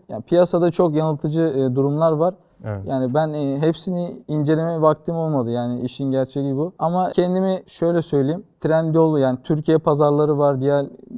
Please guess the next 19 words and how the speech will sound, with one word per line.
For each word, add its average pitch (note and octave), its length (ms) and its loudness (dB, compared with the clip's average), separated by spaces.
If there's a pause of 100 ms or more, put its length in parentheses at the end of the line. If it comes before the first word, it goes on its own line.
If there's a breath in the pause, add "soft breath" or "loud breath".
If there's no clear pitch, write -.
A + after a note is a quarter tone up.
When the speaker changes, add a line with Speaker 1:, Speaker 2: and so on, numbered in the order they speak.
(140)
Speaker 1:
global C3+ 360 2
pazarlar C#3 440 0
üzerinde C#3 480 0
diğer C#3 220 4
pazar C3+ 320 0
yerleri C#3 420 0
var. F3 140 -2 (300 soft breath)
Hepsininle E3+ 440 -4
uğraşıyorken E3 720 0 (280 soft breath)
yani C3+ 140 -2
dropshipping'e D3 680 0
de D#3 80 2
oturup D#3 420 0 (200)
düzgünce C3+ 540 0
hani C3 300 -4
hesabımın C3+ 640 -2
askıya C3+ 400 -6
alınmaması C3+ 480 -4
için D#3+ 240 -14